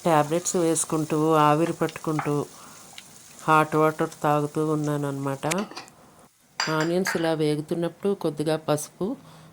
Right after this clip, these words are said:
సాల్ట్ యాడ్ చేసేసుకుందాం. వీటిని చక్కగా లైట్ బ్రౌన్ కలర్ వచ్చే వరకు వేయించేసుకుందాము. అవసరమైతేనే తప్ప బయటికి వెళ్ళకండి, పిల్లలు జాగ్రత్త,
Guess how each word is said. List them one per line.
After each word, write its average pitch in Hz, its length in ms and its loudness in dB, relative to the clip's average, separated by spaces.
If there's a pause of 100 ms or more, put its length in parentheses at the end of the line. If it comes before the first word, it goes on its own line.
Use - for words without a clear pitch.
సాల్ట్ 156 480 0
యాడ్ 160 400 -2
చేసేసుకుందాం. 143 680 -6 (800)
వీటిని 156 320 0
చక్కగా 151 560 -4 (340)
లైట్ 147 380 0
బ్రౌన్ 139 360 -2
కలర్ 147 240 -4
వచ్చే 143 260 -6
వరకు 151 380 -8 (500)
వేయించేసుకుందాము. 139 1080 -2 (800)
అవసరమైతేనే 170 800 0
తప్ప 165 360 0
బయటికి 156 420 -2
వెళ్ళకండి, 151 580 -2
పిల్లలు 151 400 -2
జాగ్రత్త, 151 720 -2